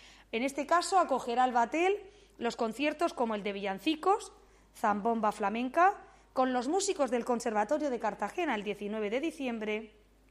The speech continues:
o el Beltel Souls Christmas, que nos va a hacer vibrar el día veinte con toda la fuerza del sol y de la música gospel, al que animo a todos los ciudadanos. Pero es que luego llegarán los títeres,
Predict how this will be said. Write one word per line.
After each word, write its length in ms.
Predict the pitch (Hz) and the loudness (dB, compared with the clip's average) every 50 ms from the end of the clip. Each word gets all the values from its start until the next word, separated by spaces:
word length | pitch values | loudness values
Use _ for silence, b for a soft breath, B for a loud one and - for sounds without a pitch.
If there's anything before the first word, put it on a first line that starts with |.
| _ _ _ _ _ _ _ _ _ | _ _ _ _ _ _ _ _ _
o 280 | - 277 294 302 302 302 | 6 8 10 10 8 6
el 280 | 262 233 214 208 208 202 | 2 -2 0 -2 0 0
Beltel 540 | 226 254 262 262 262 - 269 254 262 262 - - | 0 0 0 0 0 0 0 0 0 -2 -6 -12
Souls 640 | - - - - 226 220 214 214 220 214 - - - _ _ | -18 -10 -4 -2 0 0 0 0 -2 -6 -10 -14 -20 _ _
Christmas, 640 | - 277 269 254 - - 202 170 160 156 151 - - b b b b b b b b _ | -6 -4 -4 -4 -4 -6 -10 -14 -14 -16 -18 -20 -20 b b b b b b b b _
que 120 | - 240 | -4 -2
nos 200 | 226 233 220 208 | -2 -2 0 4
va 60 | 240 254 | 4 4
a 40 | |
hacer 220 | 247 240 247 240 220 | 4 4 0 -4 -4
vibrar 540 | 208 220 208 185 202 220 226 233 226 - - | -4 -6 -6 -2 2 2 2 2 2 0 -4
el 200 | - 196 190 185 | -8 -8 -8 -8
día 220 | 180 220 226 220 208 | -4 -2 0 0 0
veinte 520 | 202 196 196 185 190 196 190 196 196 B B B B B _ | 0 -2 -6 -6 -6 -6 -6 -6 -8 B B B B B _
con 320 | - 262 262 262 262 254 254 - | 2 2 2 2 0 -2 -2 2
toda 260 | 311 311 311 302 269 | 2 4 6 6 6
la 120 | 233 220 | 4 4
fuerza 340 | - - 240 226 226 - 220 | 0 -2 -4 -4 -2 -2 -2
del 140 | 208 196 180 | -2 -2 -6
sol 440 | - - 214 208 202 202 208 226 - - _ | -6 -6 -4 -4 -2 -4 -6 -10 -14 -18 _
y 140 | - 214 220 | -10 -8 -4
de 280 | 202 208 208 208 208 - - | -4 -4 -4 -4 -8 -10 -8
la 160 | 190 180 180 | -8 -6 -6
música 480 | 202 208 208 - 214 180 - 202 185 | -6 -8 -8 -10 -10 -6 -4 -4 -4
gospel, 640 | 185 196 214 220 208 180 - - - 180 165 160 - b b b b b b b - | -2 -2 -4 -4 -4 -6 -10 -14 -16 -18 -18 -18 -20 b b b b b b b -4
al 180 | 202 208 214 208 | -2 -2 -2 -2
que 240 | - 226 214 214 - | -2 -2 -2 -2 -2
animo 600 | 190 180 185 190 196 196 202 196 190 196 196 - - | -4 -6 -6 -6 -8 -6 -6 -6 -6 -8 -10 -10 -10
a 100 | 175 180 | -10 -8
todos 260 | 180 - 202 196 185 | -8 -8 -8 -8 -6
los 140 | 180 180 175 | -8 -10 -10
ciudadanos. 680 | - 180 165 156 156 156 156 156 - - - - _ _ b b b b b b b b - | -12 -12 -12 -12 -12 -12 -14 -16 -18 -20 -20 -20 _ _ b b b b b b b b -2
Pero 160 | 247 269 349 | 0 0 0
es 60 | 339 | 2
que 100 | - 370 | 2 2
luego 180 | 370 403 415 427 | 4 4 4 4
llegarán 380 | 381 320 262 262 262 254 247 | 4 4 6 6 6 6 4
los 180 | 226 220 - - | 2 -2 -2 0
títeres, 600 | 370 392 392 - 247 190 165 151 147 - - - | 2 2 2 0 -2 -6 -6 -10 -12 -12 -14 -16